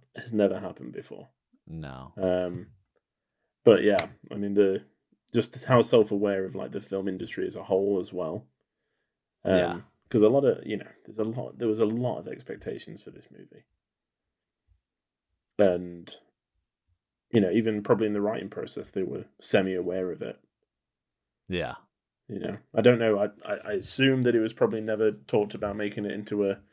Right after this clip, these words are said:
Speaker 1: into a franchise, but that's the way everything else is gonna,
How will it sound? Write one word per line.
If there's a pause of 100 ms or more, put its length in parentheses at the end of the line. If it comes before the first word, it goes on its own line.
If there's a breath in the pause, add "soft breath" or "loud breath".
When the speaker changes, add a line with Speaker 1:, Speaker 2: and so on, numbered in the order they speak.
(380)
Speaker 1:
into
a
franchise,
but (640)
that's
the
way
everything
else
is
gonna,